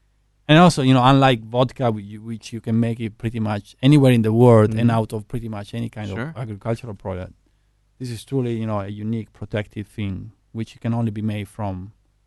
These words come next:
Speaker 1: Italian
Speaker 2: Yeah, through and
Speaker 1: skins,
Speaker 2: through. I
Speaker 1: which
Speaker 2: feel
Speaker 1: are big.
Speaker 2: connected.
Speaker 1: Yes, absolutely. So
Speaker 2: Do you, when you taste these, when you taste this particular grappa, the great grappa, does it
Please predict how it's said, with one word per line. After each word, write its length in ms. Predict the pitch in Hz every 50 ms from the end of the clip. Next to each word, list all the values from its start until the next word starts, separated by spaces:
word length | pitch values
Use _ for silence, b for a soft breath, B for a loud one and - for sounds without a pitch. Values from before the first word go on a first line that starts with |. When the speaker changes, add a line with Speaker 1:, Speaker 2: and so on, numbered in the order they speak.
| _ _ -
Speaker 1:
Italian 640 | - - 120 104 101 98 98 95 92 92 98 110 - _ _
Speaker 2:
Yeah, 240 | 127 131 143 131 113 - _ _ _ _
through 120 | _ 156 170
and 60 | 170 151
Speaker 1:
skins, 460 | - 175 - 202 185 113 101 - -
Speaker 2:
through. 100 | - 117
I 20 | 139
Speaker 1:
which 60 | -
Speaker 2:
feel 120 | - 262
Speaker 1:
are 20 | 165
big. 40 | 101
Speaker 2:
connected. 500 | - 180 165 208 - - - 80 - - -
Speaker 1:
Yes, 260 | 123 117 170 - -
absolutely. 460 | 117 110 - - - 110 101 98 101 -
So 160 | _ _ 123
Speaker 2:
Do 80 | - 185
you, 100 | 190 156
when 140 | 160 165 170 175
you 200 | 175 170 165 156
taste 320 | - 180 160 156 - -
these, 380 | 147 143 139 135 131 - - _ _ _ _ _ _ _ _ _
when 160 | - 123 127
you 80 | 120
taste 280 | 113 - 117 107 - 117
this 160 | 113 117 113
particular 460 | - - 110 - 131 - - 110 -
grappa, 320 | - - - - - - -
the 80 | -
great 280 | _ _ - 101 - - _ _ _ _ _
grappa, 340 | 92 95 - 95 98 95 - _ _ _ _
does 140 | 120 117 131
it 120 | 139 -